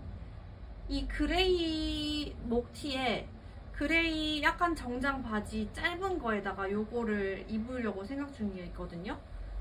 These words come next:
요게 이렇게 목도 딱 타이처럼 스카프처럼 되고 되게 유니크해요.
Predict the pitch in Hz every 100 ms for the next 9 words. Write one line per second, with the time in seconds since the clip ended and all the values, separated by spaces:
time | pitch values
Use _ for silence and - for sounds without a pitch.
0 | - - 254 269 247 254 214 254 269 -
1 | 339 339 320 202 - - 320 330 - -
2 | - - - - - - - 453 453 349
3 | - 262 262 233 - - 494 - 392 320
4 | 254 233 202 - 185 180 - - - -
5 | - - - - - - - - - 240
6 | 285 302 294 370 392 - 247 180